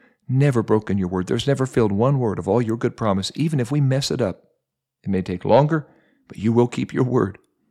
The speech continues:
I ask you today, Jesus, help us to be patient, live with integrity, leave the battles to you. Help us, Lord Jesus, to learn from David the way he lived. Help us to live with integrity. Help us to trust you.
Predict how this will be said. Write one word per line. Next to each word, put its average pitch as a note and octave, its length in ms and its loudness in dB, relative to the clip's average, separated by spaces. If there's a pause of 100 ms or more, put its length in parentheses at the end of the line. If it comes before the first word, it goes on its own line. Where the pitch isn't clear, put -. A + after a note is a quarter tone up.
(760)
I C3 120 2
ask B2 340 0
you B2 60 -2
today, G#2 300 0
Jesus, F#2 420 -4
help A2 180 -4
us G#2+ 120 -8
to - 100 -10
be F#2 100 -6
patient, - 480 -4
live G#2 160 -4
with G2 140 -4
integrity, G#2 560 -4 (260)
leave A#2+ 180 0
the G2 80 0
battles A2+ 420 -2
to - 140 -8
you. G#2 340 -2 (1200)
Help C#3+ 180 0
us, C3 120 0
Lord B2+ 280 0
Jesus, B2 380 -4
to G#2 100 -4
learn A#2 300 0
from B2+ 180 -2
David G#2 380 -4
the G2+ 100 -4
way A#2 160 4
he C3 180 -2
lived. F#2 400 -4 (340)
Help - 220 -8
us - 140 -8
to G2+ 80 -4
live G#2 260 -2
with B2 220 0
integrity. F#2 640 -4 (640)
Help - 160 -4
us G#2+ 100 -4
to - 140 -6
trust - 440 -2
you. C3+ 200 -2